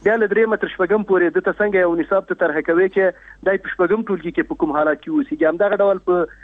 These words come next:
دولس، نهم ټولګي کې او هم په دولسم ټولګي کې. دا کتابونه به لومړی په شپږو ولایتونو کې په ځینو ښوونځیو کې په امتحاني ډول سره د ژبې کتابونه یې ار-، ارزول کېږي. له هغه نه وروسته به انشاءالله زموږ ټول کتابونه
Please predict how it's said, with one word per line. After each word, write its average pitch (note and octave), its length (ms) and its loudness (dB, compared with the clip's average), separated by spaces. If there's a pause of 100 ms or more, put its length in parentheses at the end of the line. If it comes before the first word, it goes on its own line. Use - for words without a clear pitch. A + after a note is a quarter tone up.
(220)
دولس، E3+ 240 2
نهم E3+ 520 0
ټولګي A3 300 -4
کې A3 120 2
او E3+ 100 2
هم F#3+ 240 -2
په G3 240 4
دولسم E3 400 2
ټولګي C#3 280 -4
کې. B2+ 80 -2 (440)
دا G#3 160 0
کتابونه G#3+ 400 0
به G3+ 100 0
لومړی G3+ 320 0
په F#3 140 -4
شپږو G3 320 0
ولایتونو F#3+ 420 0
کې G3 160 -4
په F3 140 -2
ځینو G3 180 0
ښوونځیو F3+ 480 2
کې F#3+ 160 0
په F3 560 -2
امتحاني E3+ 460 2
ډول F#3 260 2
سره F3 160 2 (240)
د D3 160 -2
ژبې F#3+ 260 0
کتابونه F3 440 0
یې E3 100 4 (760)
ار-، E3+ 220 2
ارزول D#3+ 420 0
کېږي. A3 260 -2
له A#3 120 2
هغه A3+ 160 0
نه A3 80 2
وروسته G#3+ 260 -2
به G#3+ 140 2
انشاءالله G#3 340 0
زموږ G3+ 320 -2
ټول G#3 160 -6
کتابونه F3 460 0